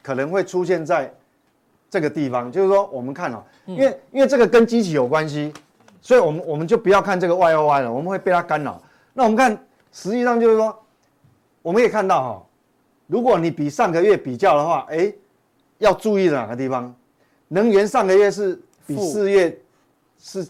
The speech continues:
Speaker 1: 是降的哦。
Speaker 2: 对。
Speaker 1: 但是你看六月，
Speaker 2: 哎呦，月增零点六，
Speaker 1: 这个就是变数。
Speaker 2: 哦。
Speaker 1: 所以为什么七月的升息几率它还是没有掉下来？
Speaker 2: 嗯哼，因为
Speaker 1: 你看
Speaker 2: 能源。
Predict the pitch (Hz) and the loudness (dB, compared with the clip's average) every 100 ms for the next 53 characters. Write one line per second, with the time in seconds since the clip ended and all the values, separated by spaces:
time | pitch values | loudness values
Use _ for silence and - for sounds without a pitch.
0 | _ - 190 165 185 139 117 104 165 135 | _ -12 -10 0 0 0 -4 -6 -6 -8
1 | - _ - 208 214 160 135 185 180 165 | -10 _ -10 -6 -4 -4 -6 -2 0 0
2 | 165 117 - _ _ 147 190 190 190 165 | -2 -6 -12 _ _ -4 -4 -2 -4 -4
3 | 165 160 185 120 139 135 107 143 - - | -6 -8 -12 -14 -12 -10 -8 -8 -10 -6
4 | 175 165 156 147 135 113 110 92 _ _ | -2 0 0 -2 -2 -4 -10 -16 _ _
5 | 113 247 262 233 175 160 147 - - 220 | 0 2 4 4 2 -4 -10 -12 -4 -2
6 | 220 233 214 180 160 156 - 190 202 151 | 0 4 4 4 0 0 -4 -4 -2 -4
7 | 151 175 180 143 170 156 156 156 123 147 | -4 -4 -4 -6 -8 -8 -6 -4 -4 -4
8 | 120 120 101 131 135 139 131 _ _ _ | -4 -6 -10 -12 -14 -14 -18 _ _ _
9 | _ 156 165 151 170 180 139 110 | _ -12 -8 -6 -6 -4 -6 -8